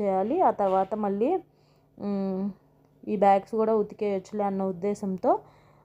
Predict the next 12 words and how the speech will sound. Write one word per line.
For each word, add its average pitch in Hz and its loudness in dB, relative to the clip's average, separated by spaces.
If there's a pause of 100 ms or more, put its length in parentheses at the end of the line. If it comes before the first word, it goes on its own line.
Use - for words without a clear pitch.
(120)
నేను 233 -2
ఇంకా 196 2
మొక్క 190 -4
పని 208 -4
అయితే 196 0
పెట్టేసుకున్నాను. 196 -4
ఇంకా 226 -2
మొక్క 190 0
పని 214 0
అయిపోయింది. 196 -2
ఇప్పుడైతే 190 0
బ్యాగ్స్ 190 2